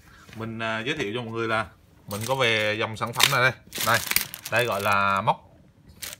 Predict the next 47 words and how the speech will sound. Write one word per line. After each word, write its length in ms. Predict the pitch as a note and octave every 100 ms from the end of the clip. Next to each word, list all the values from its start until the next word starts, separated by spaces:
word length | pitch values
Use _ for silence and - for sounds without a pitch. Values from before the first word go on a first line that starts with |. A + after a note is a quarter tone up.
| -
treo 260 | C3 C3
đa 160 | B2 A#2+
năng 220 | C3 C3
nha 80 | C3+
mọi 80 | G#2+
người, 140 | A2+
móc 220 | C3 D3+
treo 140 | C3+ B2
đa 120 | B2+
năng. 160 | C3+ A#2+ - - - - - -
Có 100 | C3+
thể 340 | G#2 A2+ C3+ C#3
treo 220 | B2 B2
được, 220 | A2 F#2
à, 580 | G#2 G2+ G2+ G2 G2 F#2+
mọi 300 | G2+ F#2+ F#2
thứ 260 | B2+ C#3 F3
đồ 160 | A#2 G#2+
nghề 220 | A2+ G#2+ G2
hoặc 200 | G2 G#2+
là 120 | G2
công 260 | A2+ B2
cụ, 160 | B2 A2 G2
dụng 220 | G#2 F#2 G2
cụ, 140 | F#2+ G2 A#2
dao 180 | A#2
kéo 300 | B2+ C3+ F3 E3+
đồ 60 |
gì, 240 | A#2 B2 B2+
rất 260 | - -
là 80 | A2+
nhiều 220 | A2 G#2+
vật 140 | A2+ G#2+ -
dụng. 240 | A2+ G#2+ F2+ - - -
Mọi 120 | G#2
người 180 | A2 A2
nghĩ 180 | G#2+ A#2+
cái 120 | D#3+
gì 160 | C3+ A#2
treo 180 | B2
được 200 | A#2+ A2
là 80 | A2+
nó 80 | B2
sẽ 180 | - A2
treo 140 | B2
được 160 | B2 G#2
à. 120 | G#2